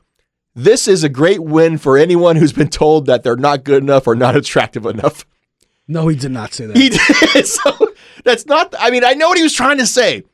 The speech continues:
Speaker 1: I
Speaker 2: No,
Speaker 1: know
Speaker 2: he
Speaker 1: what he was
Speaker 2: didn't.
Speaker 1: trying to say, but it's like, you don't wanna, like,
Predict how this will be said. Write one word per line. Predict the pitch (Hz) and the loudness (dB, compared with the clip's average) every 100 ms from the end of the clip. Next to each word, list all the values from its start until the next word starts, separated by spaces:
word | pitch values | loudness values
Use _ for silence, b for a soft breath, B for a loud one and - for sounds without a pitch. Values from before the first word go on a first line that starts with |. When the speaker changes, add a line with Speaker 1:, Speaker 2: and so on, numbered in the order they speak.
| _ - 131 | _ -10 -4
Speaker 1:
I | 269 | -2
Speaker 2:
No, | |
Speaker 1:
know | 330 | 0
Speaker 2:
he | 330 | 0
Speaker 1:
what | 349 | 2
he | |
was | 330 | 0
Speaker 2:
didn't. | 453 403 | 0 -2
Speaker 1:
trying | 285 | -2
to | 269 | -4
say, | 269 240 240 | -2 2 2
but | 226 226 | 0 -2
it's | 226 | -2
like, | 240 220 - | -2 -2 -4
you | - 220 | -10 -4
don't | 254 285 120 | -2 -2 -6
wanna, | 254 262 240 | -4 0 0
like, | 233 214 202 - | 0 0 -2 -6